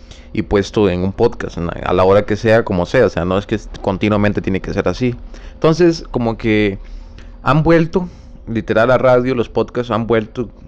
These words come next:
con, más con, más con, con una red como Spotify, que comenzó a entrarle en serio a los podcasts. Entonces es mucho más fácil publicar, pues, los podcasts. Antes, digamos, cuando no existía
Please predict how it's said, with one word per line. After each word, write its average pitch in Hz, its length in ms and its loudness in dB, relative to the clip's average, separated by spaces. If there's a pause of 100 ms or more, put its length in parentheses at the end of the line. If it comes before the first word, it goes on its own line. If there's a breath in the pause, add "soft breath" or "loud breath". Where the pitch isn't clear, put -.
con, 98 200 -4
más 113 220 -2
con, 120 260 -6
más 117 200 -2
con, 147 260 -8
con 127 140 0
una 131 160 2
red 131 140 2
como 139 200 0
Spotify, 127 640 0 (380)
que 101 200 0
comenzó 101 460 0
a - 20 0
entrarle 110 560 2
en 95 180 -6
serio 110 300 2
a - 20 2
los 95 140 -4
podcasts. - 460 -4 (460 loud breath)
Entonces 127 280 -2
es 143 80 2
mucho 139 240 -2
más 107 180 -2
fácil 120 280 0
publicar, 95 640 -4 (720 soft breath)
pues, 120 320 2
los 98 240 -2
podcasts. - 520 0 (200)
Antes, 131 580 -2 (560)
digamos, 123 320 0
cuando 95 180 -2
no 92 100 -2
existía 113 640 0